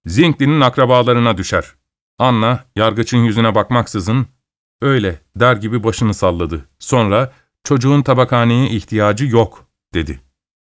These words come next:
Yargıç adeta kükreyerek, "Çocuk senin mi?"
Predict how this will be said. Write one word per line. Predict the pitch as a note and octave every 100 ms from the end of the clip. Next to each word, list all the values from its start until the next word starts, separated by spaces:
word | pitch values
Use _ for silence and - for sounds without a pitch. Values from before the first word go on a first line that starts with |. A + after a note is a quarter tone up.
| _ _ _ _ _ _ _ -
Yargıç | G#2 G#2+ A2 C3+ - _
adeta | B2+ C#3 A#2+ A2+ A2+ G#2
kükreyerek, | A2 - A2+ A#2 A#2 - - _ _ _ _ _ -
"Çocuk | - A2+ C#3
senin | - - C#3 F3+
mi?" | C3 D#2+